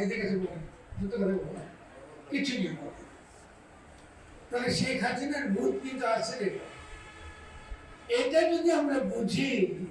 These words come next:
তাহলে আমাদেরকে সাংঘাতিকভাবে সতর্ক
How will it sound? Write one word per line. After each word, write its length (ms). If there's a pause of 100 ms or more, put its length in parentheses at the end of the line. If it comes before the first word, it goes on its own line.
(760)
তাহলে 320 (100)
আমাদেরকে 380 (120)
সাংঘাতিকভাবে 840 (540)
সতর্ক 480